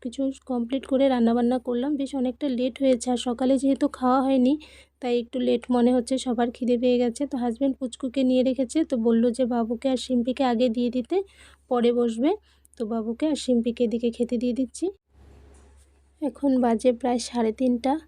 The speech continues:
তো আমাদের সবার খাওয়া দাওয়া কমপ্লিট হয়ে গেছে। খাওয়া দাওয়া সেরে পুচকুকে ঘুম পাড়িয়েছি। দেখো, খালি গা দিয়ে শুয়েছি, কেননা এত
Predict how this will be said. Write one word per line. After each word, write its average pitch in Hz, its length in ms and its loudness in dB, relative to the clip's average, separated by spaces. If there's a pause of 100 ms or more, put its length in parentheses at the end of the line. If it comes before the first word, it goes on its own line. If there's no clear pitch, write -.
(580)
তো - 100 -10
আমাদের 233 320 -4
সবার 247 360 -2
খাওয়া 240 280 -2
দাওয়া 247 200 0
কমপ্লিট 247 480 0
হয়ে 254 180 2
গেছে। 254 300 -2
খাওয়া 247 260 -6
দাওয়া 247 220 -4
সেরে 262 300 -4
পুচকুকে 240 520 -6
ঘুম 240 260 -4
পাড়িয়েছি। 247 500 -2
দেখো, 240 220 -6
খালি 240 340 -2
গা 247 140 2
দিয়ে 247 200 -2
শুয়েছি, 240 500 0
কেননা 233 380 2 (440)
এত 240 200 -10